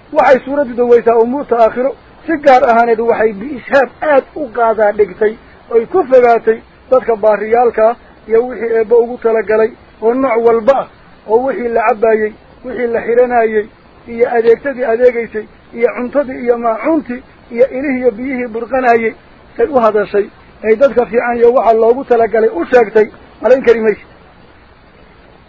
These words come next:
Waxay suuradda warkeeda ka bilowday inay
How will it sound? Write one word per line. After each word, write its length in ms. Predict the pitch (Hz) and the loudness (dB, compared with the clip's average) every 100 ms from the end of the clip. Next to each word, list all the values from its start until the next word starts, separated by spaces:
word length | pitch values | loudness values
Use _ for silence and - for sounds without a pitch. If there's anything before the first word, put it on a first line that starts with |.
| _ | _
Waxay 240 | 269 269 262 | 0 2 2
suuradda 320 | 269 285 262 | 2 2 4
warkeeda 400 | 269 262 254 247 | 4 4 4 2
ka 120 | 240 262 | 2 0
bilowday 460 | 254 240 233 214 - _ | 0 2 2 0 -2 _
inay 220 | 240 269 | -6 -2